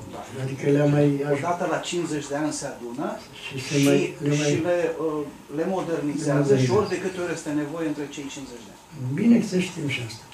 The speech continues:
Speaker 2: Acestea sunt douăzeci și patru de procese verbale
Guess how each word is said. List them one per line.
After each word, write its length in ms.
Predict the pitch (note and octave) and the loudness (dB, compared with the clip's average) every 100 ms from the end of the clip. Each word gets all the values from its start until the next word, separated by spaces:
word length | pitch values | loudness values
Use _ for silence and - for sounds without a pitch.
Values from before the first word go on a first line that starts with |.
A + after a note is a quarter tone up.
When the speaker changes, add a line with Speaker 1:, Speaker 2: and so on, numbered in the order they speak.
| - | -14
Speaker 2:
Acestea 460 | - A#3 A3+ F3 E3+ - - - | -6 -2 4 4 4 -2 -18 -12
sunt 200 | - C#3+ | -4 0
douăzeci 220 | G#3+ G3+ | 4 4
și 60 | - | 4
patru 200 | E3+ D#3+ | 2 4
de 140 | - C#3+ | 0 0
procese 420 | C3+ E3+ D#3+ D#3 | 0 4 4 4
verbale 680 | B2 A#2+ A2+ G#2+ G#2+ B2+ | 2 2 2 -4 -4 0